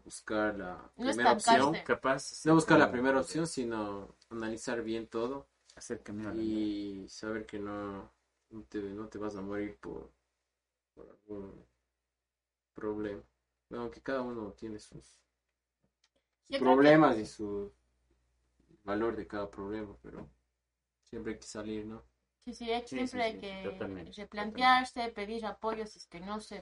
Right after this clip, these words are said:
Speaker 2: puede. Y pues buscar el apoyo adecuado, ¿no? Tal vez son tus
Speaker 3: Ah,
Speaker 2: amigos,
Speaker 3: así
Speaker 2: tu
Speaker 3: es.
Speaker 2: familia,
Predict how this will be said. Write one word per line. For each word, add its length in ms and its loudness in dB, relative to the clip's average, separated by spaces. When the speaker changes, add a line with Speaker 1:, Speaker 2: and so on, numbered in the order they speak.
Speaker 2:
puede. 680 -4
Y 160 -12
pues 340 -16
buscar 380 -6
el 60 0
apoyo 260 -2
adecuado, 380 0
¿no? 200 -6
Tal 160 -6
vez 140 -8
son 140 -6
tus 160 -4
Speaker 3:
Ah, 40 0
Speaker 2:
amigos, 720 -2
Speaker 3:
así 260 -14
Speaker 2:
tu 80 -8
Speaker 3:
es. 80 -12
Speaker 2:
familia, 680 -2